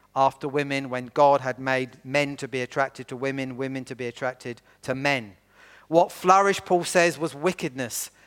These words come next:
and evil and greed and depravity. People didn't get nicer, they got horrible.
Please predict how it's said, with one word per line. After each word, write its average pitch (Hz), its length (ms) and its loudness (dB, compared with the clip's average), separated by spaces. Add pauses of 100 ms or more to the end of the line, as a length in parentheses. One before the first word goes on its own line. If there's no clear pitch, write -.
(100)
and 175 280 0
evil 180 560 2 (240)
and 175 240 2
greed 190 560 4 (240)
and 175 200 0
depravity. 160 920 0 (1040)
People 226 300 6
didn't 226 240 4
get 214 180 4
nicer, 175 420 4
they 170 160 4
got 180 240 4
horrible. 160 640 6